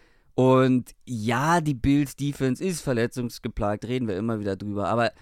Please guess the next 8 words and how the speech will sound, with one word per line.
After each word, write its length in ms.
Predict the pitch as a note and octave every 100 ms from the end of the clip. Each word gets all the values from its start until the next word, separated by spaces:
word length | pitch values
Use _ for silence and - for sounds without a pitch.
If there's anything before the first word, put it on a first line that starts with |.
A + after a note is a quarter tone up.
| _ _ _ _
diese 320 | - B2+ C#3+ D3
elf 240 | D3 D3
Viertel 580 | - F3+ - A#2+ B2+ B2
waren 680 | A2 C#3 D#3 C3 B2+ F3 G3+ _ _
drei 320 | - A#2 B2+ D#3
gegen 260 | D#3 D#3+
die 100 | C#3+
Giants, 640 | C#3 A#2+ B2 D3 F3+ -